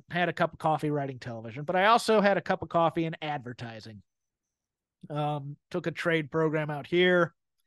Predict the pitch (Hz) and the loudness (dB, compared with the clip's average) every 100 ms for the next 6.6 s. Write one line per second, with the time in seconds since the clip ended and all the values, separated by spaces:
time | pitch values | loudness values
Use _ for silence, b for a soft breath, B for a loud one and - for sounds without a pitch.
0 | b b b b b - 226 220 220 202 | b b b b b 2 2 4 4 6
1 | 190 175 170 165 165 156 165 160 165 160 | 2 2 2 0 -2 -2 -4 2 2 2
2 | 147 147 156 143 156 151 139 147 151 143 | 0 -4 -6 -4 -4 -4 -4 -4 -4 -6
3 | 147 143 139 151 147 147 147 151 147 143 | -4 -4 -4 -4 -4 -2 -2 -2 -4 -8
4 | 151 156 156 156 147 151 160 156 147 147 | -6 -2 -2 -2 -4 -2 -2 -4 -6 -8
5 | 143 160 151 131 151 147 151 156 b b | -8 -8 -8 -6 -6 -6 -8 -10 b b
6 | b b _ 147 147 | b b _ -4 -4